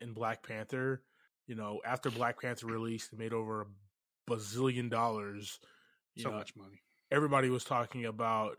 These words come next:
Speaker 1: how great the movie was overall and how great all the acting was and how triumph of a black superhero movie it, it was.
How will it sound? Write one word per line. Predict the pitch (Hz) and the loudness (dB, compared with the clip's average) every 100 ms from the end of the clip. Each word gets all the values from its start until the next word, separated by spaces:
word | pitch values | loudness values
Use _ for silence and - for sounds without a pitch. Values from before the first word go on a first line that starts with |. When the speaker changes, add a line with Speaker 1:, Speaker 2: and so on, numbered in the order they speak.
| - - | -8 2
Speaker 1:
how | 156 | 2
great | 127 127 220 220 | 6 8 8 6
the | |
movie | 135 117 113 | 2 2 0
was | 110 117 147 151 135 | 2 2 2 0 2
overall | 139 135 156 | 2 4 2
and | 117 | 2
how | 123 | -2
great | 113 139 | 4 4
all | 131 | 4
the | 120 110 | 4 2
acting | 143 - 117 | 2 0 -4
was | 107 107 117 135 - - - _ _ _ - | -2 0 0 -4 -8 -20 -20 _ _ _ -8
and | 120 117 | -4 -2
how | 120 | -2
triumph | - 139 131 123 | 2 2 2 2
of | 123 113 | -2 -4
a | |
black | 101 120 120 - | -2 2 2 0
superhero | 135 123 123 120 | -4 -2 -2 -2
movie | 120 117 110 | -2 -2 -2
it, | - | -4
it | 113 | -6
was. | 107 127 139 113 113 | 0 2 2 0 -4